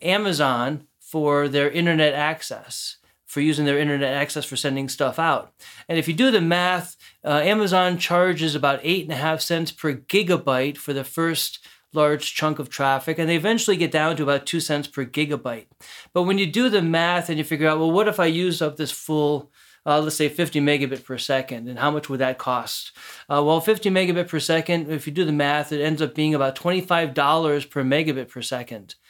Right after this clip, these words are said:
for all of your egress traffic out of A W S. That's a lot compared to,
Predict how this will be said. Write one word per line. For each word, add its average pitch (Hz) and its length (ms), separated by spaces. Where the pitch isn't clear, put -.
for 135 140
all 156 200
of 156 100
your 139 160
egress 151 600
traffic 139 580
out 143 280
of 131 100
A 139 100
W 123 320
S. - 360
That's 233 200
a 196 60
lot 147 520
compared 156 540
to, 147 400